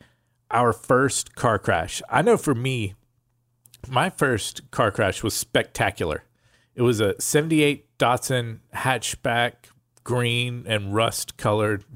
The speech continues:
beautiful. And legitimately, my brakes did go out on this car at a, at a right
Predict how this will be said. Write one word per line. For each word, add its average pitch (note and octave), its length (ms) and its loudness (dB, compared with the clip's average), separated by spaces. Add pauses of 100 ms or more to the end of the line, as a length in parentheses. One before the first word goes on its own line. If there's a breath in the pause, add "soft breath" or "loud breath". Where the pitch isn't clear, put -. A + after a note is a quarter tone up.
beautiful. A2+ 600 -2 (140)
And G#2+ 380 2 (280 soft breath)
legitimately, E3 800 2
my C3 180 2
brakes A2 480 2
did B2+ 240 0
go A2+ 200 4
out E2+ 280 2
on G#2 180 2
this G2+ 200 0
car E2+ 420 0
at A#2 120 2
a, G#2+ 200 0
at G#2+ 80 2
a G2 80 2
right C3 480 2